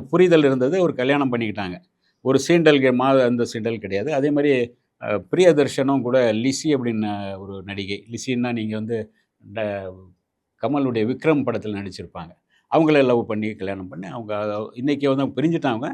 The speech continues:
அவங்களுடைய மகள் இப்ப நடிச்சிட்டு இருக்காங்க. அது ம-, மம்முட்டிக்கு ஒரு பெரிய ஒரு, அங்கே வந்து ஒரு பெரிய ஒரு இது இருக்கிறனால அவரும் வந்து அவருடைய பெருசா ஒரு வெளியே வந்து கொஞ்சம் இமேஜ், நல்ல இமேஜ் பார்த்துட்டு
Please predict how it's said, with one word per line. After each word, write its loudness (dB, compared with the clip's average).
அவங்களுடைய 4
மகள் 4
இப்ப 0
நடிச்சிட்டு -12
இருக்காங்க. -16
அது 2
ம-, 2
மம்முட்டிக்கு 2
ஒரு 6
பெரிய 4
ஒரு, 2
அங்கே 2
வந்து 0
ஒரு 0
பெரிய -2
ஒரு 2
இது -2
இருக்கிறனால -2
அவரும் 0
வந்து -4
அவருடைய -4
பெருசா 2
ஒரு 6
வெளியே 4
வந்து 2
கொஞ்சம் -6
இமேஜ், -2
நல்ல -8
இமேஜ் -12
பார்த்துட்டு -18